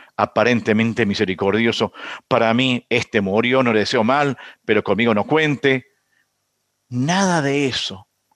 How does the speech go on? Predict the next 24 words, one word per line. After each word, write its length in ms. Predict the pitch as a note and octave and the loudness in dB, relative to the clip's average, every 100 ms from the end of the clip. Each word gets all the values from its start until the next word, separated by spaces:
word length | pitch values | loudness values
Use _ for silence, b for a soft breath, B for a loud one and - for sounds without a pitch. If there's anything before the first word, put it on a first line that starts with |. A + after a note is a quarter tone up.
| _ _ _ | _ _ _
José 720 | - A2 G#2 - D#3+ G3+ - _ _ | -6 -2 -2 0 -2 -2 -6 _ _
miró 600 | - G2+ G2 G2+ C#3+ G#3 - | -10 -6 -2 0 0 -2 -10
su 280 | - A2+ G2+ | -8 -6 -4
pasado 760 | F#2+ F#2 - C3 C3+ C3+ C3 _ | -4 -4 -4 -2 -2 -2 -6 _
con 320 | - C#3+ D3 | -4 -4 -6
fe. 360 | B2+ - E2+ F2 _ _ _ _ _ _ _ _ _ b b b b b | -12 -10 -10 -12 _ _ _ _ _ _ _ _ _ b b b b b
Entonces, 460 | - C#3 D3 A2+ - B | 0 0 2 -2 -6 B
volviendo 640 | - A#2 A2+ C#3 G3+ F#3+ | 0 2 4 2 0 2
a 40 | B2 | 0
nuestro 240 | G2 G#2 | 0 -2
tema 320 | - B2 A#2 | 0 0 2
de 160 | G2+ E2+ | 0 -2
hoy, 380 | D#2+ A2+ F#3+ - _ B B B B | -4 -4 -4 -8 _ B B B B
el 160 | - G#2 | -2 0
punto 300 | F#3 F#3 D#3 | 0 0 2
de 60 | D#3 | 2
vista 200 | D#3+ D#3+ | 2 0
que 100 | - | 0
queremos 560 | A#2 A2+ C#3+ C3 - - | 0 2 2 -2 -4 0
hoy 320 | B2 B2 A#2+ | 0 2 0
es 200 | C#3 - | 0 -4
ver 240 | G#2+ C3 D3 | -2 0 2
la 80 | |
historia 840 | B2 - - B2+ A2 A2 E3 A#3+ | 0 -2 0 2 4 2 0 -2